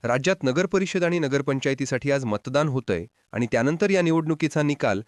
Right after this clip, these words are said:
उद्या म्हणजे दिनांक तीन डिसेंबरला लागणार होता. परंतु राज्यातील नगरपरिषद आणि नगरपंचायतीतील सर्व मतमोजणी उद्याऐवजी एकवीस डिसेंबरला एकत्र जाहीर करण्याचा मुंबई उच्च न्यायालयाच्या नागपूर खंडपीठानं निर्णय घेतलाय.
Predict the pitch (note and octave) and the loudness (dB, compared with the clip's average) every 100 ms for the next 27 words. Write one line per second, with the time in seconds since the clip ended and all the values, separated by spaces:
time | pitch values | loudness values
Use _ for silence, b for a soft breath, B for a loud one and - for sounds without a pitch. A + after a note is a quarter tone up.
0 | b b - B2+ D#3 F3+ E3 B2+ C#3 C3+ | b b -6 0 2 2 0 -2 -2 0
1 | B2 C#3 D#3 D#3+ - F#3+ F#3+ F#3 C#3+ - | 2 0 0 -4 -2 0 2 2 0 2
2 | C#3+ C3+ C3+ D#3 A#2+ G#2 A#2 B2 - D#2 | 2 2 2 2 2 2 0 -2 -6 -8
3 | - _ B B B - D#3 F#3+ A3 D3 | -10 _ B B B 0 0 4 4 2
4 | B2+ E3+ G#3 F3+ C#3+ E3+ F3+ E3+ E3 D#3+ | 2 0 0 0 0 0 0 0 0 -2
5 | D#3+ C#3+ C3 D3 C#3 C3+ C3+ C3+ B2+ D3+ | 0 0 -2 -2 -2 -2 -2 -2 -6 -6
6 | D3 F3 F#3+ G#3 D#3+ D3 C3+ A#2 G2+ D#2+ | -4 0 2 2 2 2 0 0 -2 -6
7 | b b b - B2 F3+ F3+ D#3+ D3+ C3+ | b b b -2 2 4 4 2 2 0
8 | G3+ b b b C#3+ - G#3 G3+ E3 F#3 | -4 b b b -4 0 0 2 0 -2
9 | E3+ E3 D#3+ C3+ D3 C3+ D3 B2+ A2+ A#2+ | 0 2 2 2 0 -2 0 2 0 0
10 | A#2+ A2 G#2+ D#3 C3 A#2 E3+ F#3 D3+ D#3+ | 0 0 0 -2 -2 0 2 2 0 0
11 | C#3 B2 A#2+ A#2 C#3+ A#2 A2+ - F3+ D#3+ | 0 2 0 -2 -2 -4 -2 -2 0 0
12 | C3 B2+ A#2+ A#2+ D#3+ D3 G#2+ F#2+ F2 - | -2 -2 -2 0 2 2 2 0 -2 -6
13 | - | -12